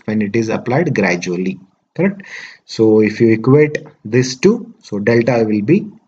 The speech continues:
P L cube by three E I. Okay, this is standard, uh, equation, what you can say, the standard expression for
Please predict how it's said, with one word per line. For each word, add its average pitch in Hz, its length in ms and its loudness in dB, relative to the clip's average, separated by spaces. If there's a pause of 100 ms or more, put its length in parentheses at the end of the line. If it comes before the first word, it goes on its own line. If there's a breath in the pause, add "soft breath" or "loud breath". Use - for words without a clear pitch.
(120)
P 120 180 4
L 117 180 2
cube 104 260 -2
by 165 220 0 (440 loud breath)
three 131 160 2
E 85 280 -4
I. - 240 -8 (560)
Okay, 170 300 -6
this 131 240 -6
is 165 140 -6
standard, 120 640 -2 (800 loud breath)
uh, 104 320 -2 (160)
equation, 110 640 -2 (120)
what 104 220 -8
you 101 80 -8
can 101 220 -4
say, 120 160 -6
the 104 320 -2
standard 110 460 -2
expression 110 680 -2
for 135 400 -2